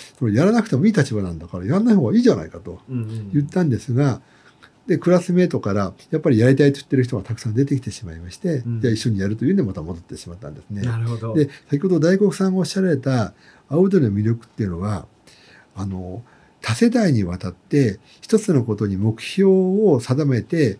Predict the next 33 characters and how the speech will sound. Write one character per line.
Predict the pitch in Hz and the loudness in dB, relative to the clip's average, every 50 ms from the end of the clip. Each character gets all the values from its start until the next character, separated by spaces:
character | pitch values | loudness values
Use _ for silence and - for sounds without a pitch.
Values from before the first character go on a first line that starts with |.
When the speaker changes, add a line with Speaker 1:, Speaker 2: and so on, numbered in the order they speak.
| _ _ - | _ _ -2
Speaker 1:
ベ | 120 123 120 | 2 2 2
ク | - | 4
ト | - 208 | 4 4
ル | 185 160 | 4 6
を | 147 | 4
合 | 185 | 4
わ | 202 | 2
せ | 202 - 262 | 2 2 0
ら | 254 | 2
れ | 247 233 | 2 2
る | 202 | 2
っ | |
て | 139 113 | 2 0
こ | 90 87 | -2 -4
と | 78 85 | -6 -8
だ | 85 | -8
と | - 87 | -8 -8
思 | 87 90 | -8 -8
う | 87 | -8
ん | |
で | 80 78 | -10 -10
す | - - 98 | -8 -6 -6
よ。 | 87 73 - - _ | -6 -6 -10 -16 _
Speaker 2:
は | _ - - - - 104 98 92 | _ -20 -20 -16 -16 -16 -8 -2
あ。 | - | 0
Speaker 1:
で、 | 139 120 | 0 2
そ | - 143 | 4 4
の | 160 190 | 4 4
中 | 208 220 202 - 156 | 2 2 0 0 0
に | 123 104 | 0 0
は、 | 98 104 117 117 107 90 - - _ _ _ _ _ _ - | 2 2 2 2 0 -2 -4 -10 _ _ _ _ _ _ -10
あ | - 113 104 | -8 -6 -4
の、 | 101 95 101 - | -4 -6 -6 -8